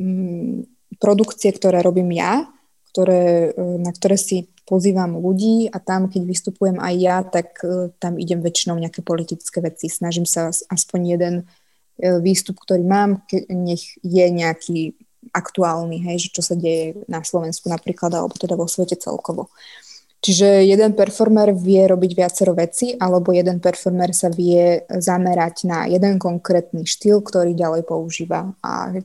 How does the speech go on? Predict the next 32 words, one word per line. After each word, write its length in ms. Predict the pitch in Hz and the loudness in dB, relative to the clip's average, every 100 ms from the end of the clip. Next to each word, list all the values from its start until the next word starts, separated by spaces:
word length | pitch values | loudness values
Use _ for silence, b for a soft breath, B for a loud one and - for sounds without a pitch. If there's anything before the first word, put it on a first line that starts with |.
| 180 | -4
rozvíja 720 | 185 180 180 175 175 175 175 | -2 -2 -2 -4 -2 0 0
a 320 | - - 170 - B B B 185 | -2 -6 -8 -10 B B B 0
rieši. 640 | 175 175 - - 107 - | 2 2 0 -2 -4 -10
Takže, 480 | - 180 175 180 185 185 185 185 - 185 | -4 -4 -2 2 4 6 4 2 -2 -6
mm, 640 | 180 185 185 185 185 190 190 _ _ _ _ _ | -2 -2 0 0 -2 -4 -8 _ _ _ _ _
čiže 160 | - 196 | -2 0
toto 240 | 202 202 | 0 2
je 80 | 214 | 2
na, 240 | 202 - - | 2 -2 -6
na 240 | 180 170 | -6 -8
to, 240 | - 208 | -4 -2
že 160 | 208 190 | -2 -2
podľa 240 | 185 185 | -4 -2
mňa 160 | 180 180 175 | -4 -6 -8
stále 320 | - 175 165 | -6 -2 -2
sa 160 | 165 - | -4 -12
to 80 | |
tam 160 | - 180 | -10 -8
objavuje 480 | 175 180 180 190 208 | -4 -2 0 2 2
a 120 | - | 0
veľmi 320 | 180 175 180 175 | -2 -4 -4 -6
často 560 | 175 175 - 185 180 | -8 -10 -6 -6 -6
a, 480 | - 175 170 165 175 | -8 -6 -4 -4 -6
e, 400 | 185 214 - 180 180 175 175 175 175 | -8 -12 -10 -10 -8 -6 -6 -8 -12
v 240 | - 175 | -14 -8
rôznych 400 | 180 180 180 190 | -2 0 0 -2
podobách, 560 | 190 175 175 202 294 - _ | -2 -4 -2 -2 -2 -10 _
čo 80 | - | -12
sa 160 | - 185 | -12 -12
týka 240 | 185 190 | -10 -6
tej 160 | 185 180 | -6 -6
politiky. 640 | 170 175 208 202 247 254 | -6 -6 -6 -2 -4 -4